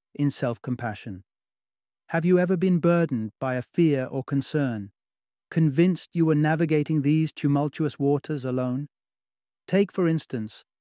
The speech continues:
the dread of public speaking, a common anxiety that many privately wrestle with.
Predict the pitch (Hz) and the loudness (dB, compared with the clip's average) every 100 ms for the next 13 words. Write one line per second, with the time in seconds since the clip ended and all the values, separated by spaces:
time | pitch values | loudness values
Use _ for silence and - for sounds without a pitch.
0 | _ - 143 175 175 160 - 165 151 156 | _ -6 0 2 4 0 -2 -4 -2 -4
1 | - - 139 - 98 98 _ _ _ _ | -4 -2 -2 -2 -10 -10 _ _ _ _
2 | _ 131 - 165 175 165 160 135 139 139 | _ -10 -2 0 2 2 2 0 0 -2
3 | 127 123 120 131 135 147 143 113 - 135 | -2 -4 -4 -4 0 2 0 -2 -4 -4
4 | 127 123 120 117 131 - 110 98 95 | -4 -4 -4 -2 -4 -4 -8 -6 -10